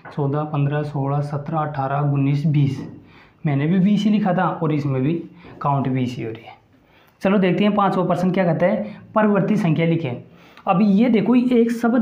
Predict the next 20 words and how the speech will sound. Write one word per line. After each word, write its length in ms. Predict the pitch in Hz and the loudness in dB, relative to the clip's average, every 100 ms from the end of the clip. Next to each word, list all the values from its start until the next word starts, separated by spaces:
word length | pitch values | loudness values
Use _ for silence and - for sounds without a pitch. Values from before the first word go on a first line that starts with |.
| 202 | 4
दे 220 | 160 160 | 4 4
रखा 240 | 170 170 208 | 2 2 0
है 120 | 214 | 2
कि 140 | 240 | 2
परवर्ती। 460 | 233 196 160 131 135 | 2 2 2 2 -2
अब 500 | - - - - - | -4 -8 -8 -4 0
परवर्ती 380 | 240 247 214 233 | 2 4 4 2
का 100 | 277 | 2
अर्थ 220 | 285 190 | -2 0
क्या 120 | 233 | 2
होता 200 | 247 240 | 4 4
है 80 | 160 | 2
कि 80 | 220 | 0
परवर्ती 460 | - 233 226 220 190 | 2 2 2 2 2
जो 160 | 220 | 4
दी 360 | 180 143 175 190 | 2 2 2 2
गई 200 | 180 226 | 4 4
है 200 | 226 180 | 4 2
संख्या, 540 | 185 180 175 214 240 - - - 254 | 0 0 2 0 0 -6 -16 -6 -2
उसके 300 | 208 - | -2 2